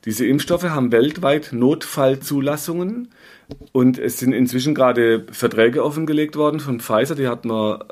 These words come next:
die wurden geleakt, dass da eben nicht, sie sind nicht in der Haftung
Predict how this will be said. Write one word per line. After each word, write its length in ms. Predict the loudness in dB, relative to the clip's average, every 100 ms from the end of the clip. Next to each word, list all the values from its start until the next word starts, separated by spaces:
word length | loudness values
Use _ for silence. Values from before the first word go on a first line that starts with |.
| -8
die 140 | -4
wurden 220 | -2 -2
geleakt, 480 | -2 -2 -2 -6 -20 _ _ _ _ _ -8
dass 240 | -2 -2 0
da 140 | -2
eben 500 | 0 0 0 -4 -6 -12 _
nicht, 380 | 0 2 2 -4 -18 -20 _ _ _
sie 120 | -10 -4
sind 200 | 0 2
nicht 200 | 2 -2
in 120 | 0
der 100 | 2
Haftung 520 | 0 -2 -2 -2 -4